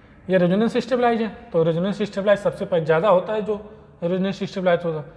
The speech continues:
तो इसकी stability ज़्यादा हो गई इससे, सही है। इसमें देखते हैं,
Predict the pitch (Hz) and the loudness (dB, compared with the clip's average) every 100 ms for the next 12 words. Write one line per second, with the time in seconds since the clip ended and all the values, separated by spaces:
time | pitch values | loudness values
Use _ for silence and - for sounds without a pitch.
0 | - - - - 180 - 214 - 180 175 | -20 -20 -20 -6 -6 -2 -4 -2 -2 -2
1 | 160 170 190 226 226 226 220 214 - 190 | 2 4 6 4 4 0 -2 -10 -6 -2
2 | 220 220 - - - - - - - 185 | 0 -2 -4 -20 -20 -20 -20 -20 -12 -4
3 | 220 233 233 226 196 | 2 2 2 -4 -6